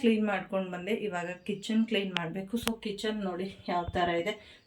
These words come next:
So, ಎಲ್ಲೆಲ್ಲಿರೋ ಬಾಕ್ಸು ಎಲ್ಲೆಲ್ಲೋ ಇದೆ. So, ಇಲ್ಲಿರೋವಂಥ ವೈಟ್ ಬಾಕ್ಸ್‌ಗಳೇನಿದೆ,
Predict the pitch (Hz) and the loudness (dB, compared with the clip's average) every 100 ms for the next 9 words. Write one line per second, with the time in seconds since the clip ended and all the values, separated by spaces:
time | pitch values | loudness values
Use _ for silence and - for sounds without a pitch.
0 | - 220 220 190 196 214 214 202 196 185 | 0 2 4 2 2 2 2 2 2 0
1 | 190 233 190 185 190 180 180 202 202 190 | 0 0 0 0 0 0 -2 -2 -2 -2
2 | 196 208 208 202 196 196 208 208 185 196 | -4 -6 -2 2 4 2 -2 -2 -2 -4
3 | - 180 180 - 185 175 175 170 202 - | -6 -6 -6 -6 -2 0 -2 -2 -6 -8
4 | - | -20